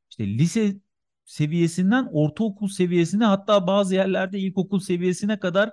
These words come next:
e, indi yani bu ilgi, bu a-, üretim ilgisinden bahsediyorum. Sadece gezip gelip görme ilgisinden bahsetmiyorum. Üretim ilgisi,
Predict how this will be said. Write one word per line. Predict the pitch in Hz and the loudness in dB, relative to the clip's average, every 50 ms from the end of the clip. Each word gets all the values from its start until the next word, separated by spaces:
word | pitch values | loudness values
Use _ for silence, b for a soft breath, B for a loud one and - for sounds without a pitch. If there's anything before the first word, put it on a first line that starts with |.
| - _ _ _ _ _ _ - | -6 _ _ _ _ _ _ -4
e, | 127 127 127 127 127 123 123 120 120 120 120 120 120 120 - - - - - - - - _ _ _ - | -2 0 0 0 0 -2 -2 -4 -4 -4 -6 -6 -8 -8 -10 -10 -12 -14 -16 -18 -20 -20 _ _ _ 2
indi | 160 147 151 160 160 156 156 202 220 214 190 - - - | 4 6 8 8 8 8 8 8 6 6 4 2 -2 0
yani | 127 131 131 131 131 131 123 | 2 4 6 6 4 4 2
bu | 131 147 - | 0 -2 -2
ilgi, | - 151 135 131 123 120 123 135 135 135 139 135 127 117 | 0 0 2 2 0 2 4 4 4 4 4 0 -4 -6
bu | 127 139 - - - | -6 -6 -6 -8 -10
a-, | - - _ | -12 -8 _
üretim | - 127 117 135 135 135 - 196 220 226 | 0 2 4 4 4 4 6 6 6 6
ilgisinden | 214 175 151 139 127 110 117 - - 123 120 117 113 113 | 6 4 4 2 2 2 0 -2 0 0 0 0 2 2
bahsediyorum. | 110 107 104 - 117 110 107 110 107 113 110 | 0 0 -2 -4 -6 -6 -4 -4 -4 -4 -2
Sadece | - 147 143 139 135 139 127 131 143 139 B B B B B - | 0 2 2 2 2 2 2 2 0 0 B B B B B 2
gezip | 120 131 131 135 151 143 - | 2 4 4 4 2 2 2
gelip | - 131 135 143 135 120 | 2 4 4 4 2 2
görme | 123 131 127 131 139 143 | 2 2 2 2 0 -2
ilgisinden | 139 131 123 135 131 - 143 139 139 139 139 | -2 -4 -4 -6 -6 -6 -4 -4 -2 0 0
bahsetmiyorum. | 143 143 139 - 180 170 165 143 165 202 226 233 - | 0 0 -2 -2 -6 -6 -4 -4 -4 -4 -4 -4 -4
Üretim | 143 139 147 151 147 - 196 180 | -2 -2 -2 -2 0 0 -2 0
ilgisi, | 170 160 147 135 135 151 151 - 240 233 | 0 -2 -4 -4 -4 -6 -6 -6 -8 -8